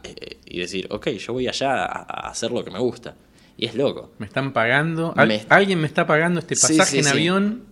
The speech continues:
Speaker 2: para que yo vaya a hacer, hablar
Speaker 1: Exacto,
Speaker 2: pavadas.
Speaker 1: exacto, exacto. Yo creo que ca-, caí en la cuenta en, en, en, en que me estaba dedicando a esto cuando estaba subiendo el avión a Perú. Para ir a Perú, cuando fuimos con Juan Barraza y, y Calixto.
Speaker 2: ¿Y cómo fue esa experiencia?
Speaker 1: Uf, fue,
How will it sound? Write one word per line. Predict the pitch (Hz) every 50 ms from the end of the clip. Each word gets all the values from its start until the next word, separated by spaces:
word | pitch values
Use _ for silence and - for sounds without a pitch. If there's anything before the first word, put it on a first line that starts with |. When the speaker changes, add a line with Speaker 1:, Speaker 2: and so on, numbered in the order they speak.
| -
Speaker 2:
para | _ - 113 113
que | 107 120
yo | 131 151 160
vaya | 175 170 - 165
a | 147
hacer, | - - 160 156
hablar | 156 156 - -
Speaker 1:
Exacto, | 120 113 131 135 156 - 120
Speaker 2:
pavadas. | 135 143 151 156 147 135 123 117 113
Speaker 1:
exacto, | 104 - - 127 120 101 - 101
exacto. | 95 - - 117 107 90 - 92
Yo | 98 - -
creo | 175 202 190
que | 170 151
ca-, | - 135 123 - -
caí | - 131 139 185 254
en | 349 381
la | 175 143
cuenta | 117 160 185 202 202 175 196 190 180 -
en, | 131 127 113 110 - -
en, | 107 -
en, | - 101 98 95 -
en | - 104 101 95 95 - - -
que | -
me | 95 -
estaba | - 147 151 139
dedicando | 135 123 143 139 143 156
a |
esto | 170 - 175
cuando | 143 120 107
estaba | 101 - - 127 120
subiendo | - 127 127 127 120
el | 107
avión | 104 113 123 120
a | 113 95
Perú. | 101 87 82 - - - - _ _ _ _ _ _ - -
Para | - - 98 110
ir | 107
a | 95
Perú, | 110 98 92
cuando | 73 78 71 -
fuimos | 98 95 -
con | 87 78
Juan | - 98 98
Barraza | 92 90 92 101 101 - 82 78
y, | 85 - -
y | 101
Calixto. | - 98 90 87 85 - - - 76 73 - -
Speaker 2:
¿Y | 113
cómo | 139 147 131
fue | - -
esa | 123 - -
experiencia? | - - - 117 110 107 104 101 - - - - _
Speaker 1:
Uf, | - - 151 143 113 104 -
fue, | - - - - - - - - - 113 113 113 110 107 101 92 -